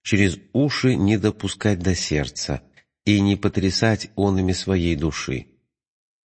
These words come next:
ибо всякое беспокойное воображение препятствует врачеванию. А посему старайтесь слабостями других не слишком трогаться и не осуждать, но великодушно извинять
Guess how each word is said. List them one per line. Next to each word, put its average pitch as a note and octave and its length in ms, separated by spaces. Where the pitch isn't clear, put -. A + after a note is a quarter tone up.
ибо G2+ 260
всякое G2+ 480
беспокойное F2 880
воображение D#2+ 880
препятствует D#2 800
врачеванию. F2 840
А F2+ 100
посему F#2+ 520
старайтесь A2 580
слабостями F2+ 760
других F#2 720
не A2+ 160
слишком B2+ 540
трогаться F#2+ 760
и G2 100
не B2+ 120
осуждать, G2+ 800
но D3+ 180
великодушно A#2+ 720
извинять F#2 880